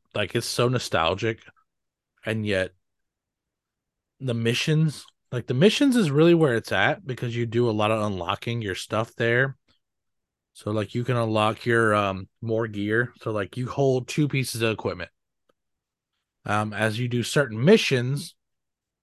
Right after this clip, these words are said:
they unlock other missions on so, and so on and so forth. But they have rewards. Some of them are unlock extra accessories, um, and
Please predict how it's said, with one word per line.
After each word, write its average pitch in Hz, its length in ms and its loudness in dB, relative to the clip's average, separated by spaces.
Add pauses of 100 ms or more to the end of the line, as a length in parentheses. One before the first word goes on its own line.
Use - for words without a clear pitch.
(200)
they 127 120 -2
unlock 107 320 -4
other 110 220 -2
missions 104 400 -4
on 98 200 -2
so, 107 320 -8
and 104 180 -8
so 113 160 -2
on 101 160 -2
and 90 80 -6
so 101 160 -2
forth. 110 360 -2 (480)
But 110 180 -6 (140)
they 123 100 0
have 107 280 -2
rewards. 98 560 2
Some 107 220 -4
of 104 80 -6
them 107 180 -10
are 101 320 -2
unlock 101 500 -2 (360)
extra - 320 -6
accessories, 98 960 -4 (1040)
um, 95 520 -4 (640)
and 92 440 -2